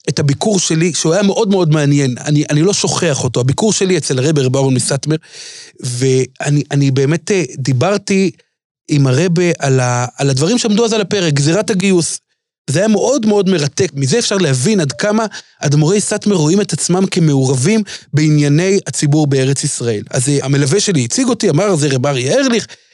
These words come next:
אה, אה, שהגיע מארץ ישראל, ויש לו שאלות לשאול את הרבי על שיטת סאטמר." ואז דבר ראשון, ואז חזרה, חזר על עצמו <laughs> אותו דיאלוג שאני תיארתי שקרה, אה, קודם לכן, שהיה לי כמה שנים קודם לכן אצל אחיו,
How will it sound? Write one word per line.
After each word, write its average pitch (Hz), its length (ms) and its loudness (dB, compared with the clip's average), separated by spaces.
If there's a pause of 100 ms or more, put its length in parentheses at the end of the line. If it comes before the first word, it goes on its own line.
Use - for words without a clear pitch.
(160)
אה, 139 360 2
אה, 123 360 2
שהגיע 143 360 2
מארץ 180 360 2
ישראל, 165 420 0
ויש 190 280 2
לו 214 60 0
שאלות 180 420 0
לשאול 165 220 0
את 170 140 -2
הרבי 151 280 2
על 131 80 2
שיטת 120 340 -2
סאטמר." - 360 -8 (640)
ואז 185 200 0
דבר 170 220 0
ראשון, 190 240 0
ואז 208 200 -2
חזרה, 151 560 -2
חזר 156 240 -2
על 226 140 2
עצמו 180 320 0 (320)
<laughs> - 240 -14
אותו 214 480 0
דיאלוג 170 580 2 (220)
שאני 151 240 0
תיארתי 208 440 -2
שקרה, 180 400 -2 (360)
אה, 151 160 2
קודם 233 280 0
לכן, 147 240 -2
שהיה 156 160 0
לי 185 340 2
כמה 165 160 0
שנים 202 200 0
קודם 202 200 0
לכן 196 200 0
אצל 151 280 0
אחיו, - 280 0